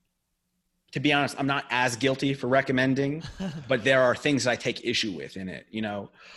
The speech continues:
Speaker 1: Um, The Angry Ones by John A. Williams. John A. Williams is one of my favorite writers whom I was only introduced to a couple years ago. And The Angry Ones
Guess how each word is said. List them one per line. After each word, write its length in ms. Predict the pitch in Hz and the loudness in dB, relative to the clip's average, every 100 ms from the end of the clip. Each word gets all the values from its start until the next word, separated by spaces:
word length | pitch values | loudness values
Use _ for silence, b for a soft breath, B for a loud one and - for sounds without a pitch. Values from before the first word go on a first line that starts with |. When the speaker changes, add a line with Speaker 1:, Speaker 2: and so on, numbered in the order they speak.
| B _ | B _
Speaker 1:
Um, 360 | 123 120 120 107 | 0 2 2 0
The 140 | 117 | -2
Angry 380 | 127 151 151 135 | 0 2 2 0
Ones 240 | 123 117 | 0 -2
by 140 | - 110 | -4 -4
John 280 | 110 123 131 | -2 -2 0
A. 100 | 120 | -2
Williams. 520 | 117 113 107 104 101 | -2 -4 -4 -8 -8
John 200 | 123 123 | -6 -4
A. 80 | 117 | -4
Williams 380 | 117 113 110 101 | -4 -4 -6 -8
is 120 | 101 | -8
one 140 | 110 | -8
of 60 | 110 | -8
my 120 | 101 | -10
favorite 340 | - 113 110 92 | -8 -6 -4 -6
writers 340 | 110 110 104 | -6 -6 -6
whom 140 | 117 | -4
I 80 | 113 | -4
was 120 | 117 | -4
only 200 | 110 139 | -4 -2
introduced 520 | 123 113 104 117 110 - | -2 -4 -6 -6 -6 -8
to 300 | 104 101 98 _ | -8 -8 -12 _
a 40 | - | -10
couple 240 | - 110 | -8 -6
years 300 | 107 123 107 | -4 -4 -4
ago. 340 | 104 95 92 - B B B - | -10 -12 -14 -20 B B B -4
And 140 | 120 | -4
The 100 | 117 | -2
Angry 340 | 131 147 139 120 | 0 2 2 2
Ones 420 | 117 117 107 | 0 -2 -4